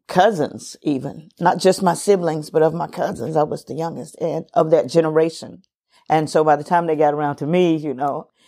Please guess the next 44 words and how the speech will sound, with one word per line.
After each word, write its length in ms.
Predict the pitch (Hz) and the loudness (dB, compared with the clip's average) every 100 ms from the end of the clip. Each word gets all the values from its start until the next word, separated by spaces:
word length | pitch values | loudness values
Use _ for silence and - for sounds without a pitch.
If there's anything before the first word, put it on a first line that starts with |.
| _ _ | _ _
they 100 | 165 | 2
didn't 140 | 175 170 | 4 2
want 140 | 151 | 2
a 40 | 147 | 4
little 160 | 151 | 2
kid 320 | 147 208 185 | 4 4 4
running 300 | 147 143 143 | 2 -2 -4
around 380 | 147 147 147 147 | 0 4 4 6
with 140 | 156 156 | 4 4
them. 120 | 175 | 0
<laughs> 120 | - | -4
So 300 | - 220 - - _ _ _ _ - | -2 -2 -2 -12 _ _ _ _ 0
I 120 | 170 | 2
would 140 | 175 170 | 4 4
always 280 | 156 147 151 | 2 0 -2
be 160 | 165 | 0
with 180 | 147 139 | 0 0
my 300 | 143 135 143 - | -2 -2 -4 0
mother 460 | 151 156 151 160 - | 4 6 4 2 -6
or 80 | 139 | -4
my 160 | 139 135 135 | -2 0 0
aunties, 460 | 131 135 - 160 - | -2 -6 -8 -10 -12
you 60 | |
know, 280 | 139 139 143 _ _ _ - | -10 -12 -14 _ _ _ -8
just 180 | 156 139 | -6 2
waiting 320 | 139 139 143 | 4 4 2
for 100 | 139 | -4
them 200 | 135 135 | -4 -6
to, 60 | 131 | -8
you 100 | 151 | -12
know, 180 | 113 123 _ _ _ _ - | -12 -14 _ _ _ _ 0
do 100 | 160 | 4
whatever 320 | 151 143 135 | 4 4 2
they 140 | 135 135 | 2 2
were 120 | 135 | 2
doing. 280 | 143 139 135 | 2 0 0
They 100 | 165 | 0
were 120 | 151 | 0
close-knit. 840 | - 143 151 - 151 - - - _ _ _ _ 175 | 0 -2 -2 -4 -4 -4 -10 -20 _ _ _ _ 0
I 60 | |
remember 340 | 180 196 190 180 | 2 4 2 2
one 220 | 175 160 | 0 2
day 340 | 147 143 143 - | 2 2 0 -4
that 340 | 160 160 113 | -8 -8 -10